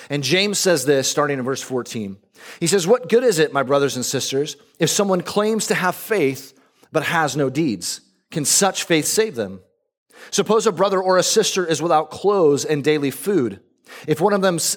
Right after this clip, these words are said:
uh, if one of you says to them, 'Go in peace, keep warm and well fed,' but does nothing about their physical needs, what good is it? In the same way,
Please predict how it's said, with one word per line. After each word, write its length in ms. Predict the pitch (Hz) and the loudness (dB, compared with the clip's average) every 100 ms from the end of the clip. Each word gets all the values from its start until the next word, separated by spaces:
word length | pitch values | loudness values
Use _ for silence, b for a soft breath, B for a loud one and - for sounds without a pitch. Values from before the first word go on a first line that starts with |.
| - | -2
uh, 280 | 139 147 147 | 0 0 0
if 120 | 156 | 0
one 180 | 135 208 | 0 0
of 80 | 190 | 0
you 100 | 170 | 0
says 280 | - 190 185 | 0 0 2
to 100 | 165 | 0
them, 200 | 151 127 | 0 2
'Go 180 | 151 | 0
in 80 | 143 | 0
peace, 540 | 131 - 220 147 - - | -4 -4 -2 -2 -4 -6
keep 260 | - 160 | -6 -6
warm 480 | 131 160 196 175 143 127 | -6 -4 0 2 0 -4
and 160 | 131 | -2
well 120 | 131 | 0
fed,' 480 | 127 - 190 131 120 B B B B | 0 0 2 2 -2 B B B B
but 260 | 156 165 | -4 -2
does 340 | 123 190 240 180 | 0 2 2 0
nothing 520 | 185 165 - 143 170 | 0 -2 -2 -4 -4
about 260 | 151 147 147 | 0 0 0
their 120 | 156 | -2
physical 400 | 175 147 135 147 | 0 -4 0 -2
needs, 420 | 160 165 143 - - _ _ | 0 -2 -2 -6 -12 _ _
what 200 | 156 156 | -4 0
good 140 | 196 | 0
is 160 | 196 110 | 0 -2
it? 200 | 95 _ _ _ _ _ _ _ _ _ _ - | -8 _ _ _ _ _ _ _ _ _ _ -8
In 80 | 147 | -4
the 80 | 160 | -2
same 320 | - 180 175 | 0 0 0
way, 340 | 190 190 175 | 2 2 0